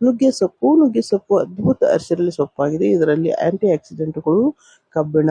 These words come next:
ಪ್ರೋಟೀನ್‌ಗಳು ಸಮೃದ್ಧವಾಗಿದ್ದು, ಇದು ರೋಗ ನಿರೋಧಕ ಶಕ್ತಿ ಹೆಚ್ಚಿಸಲು, ಜೀರ್ಣಕ್ರಿಯೆ ಸುಧಾರಿಸಲು, ರಕ್ತದಲ್ಲಿನ ಸಕ್ಕರೆಯನ್ನು ನಿರ್ವಹಿಸಲು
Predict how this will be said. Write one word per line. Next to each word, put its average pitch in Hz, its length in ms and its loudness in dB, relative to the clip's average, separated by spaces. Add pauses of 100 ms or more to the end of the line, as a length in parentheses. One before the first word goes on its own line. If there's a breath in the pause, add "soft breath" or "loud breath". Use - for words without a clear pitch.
(100)
ಪ್ರೋಟೀನ್‌ಗಳು 156 680 0
ಸಮೃದ್ಧವಾಗಿದ್ದು, 151 960 -2
ಇದು 196 220 -2
ರೋಗ 180 300 0
ನಿರೋಧಕ 160 320 0
ಶಕ್ತಿ - 340 -10
ಹೆಚ್ಚಿಸಲು, 226 560 -2 (420 soft breath)
ಜೀರ್ಣಕ್ರಿಯೆ 170 600 2
ಸುಧಾರಿಸಲು, 196 720 0
ರಕ್ತದಲ್ಲಿನ 160 520 0
ಸಕ್ಕರೆಯನ್ನು 190 600 0
ನಿರ್ವಹಿಸಲು 180 640 0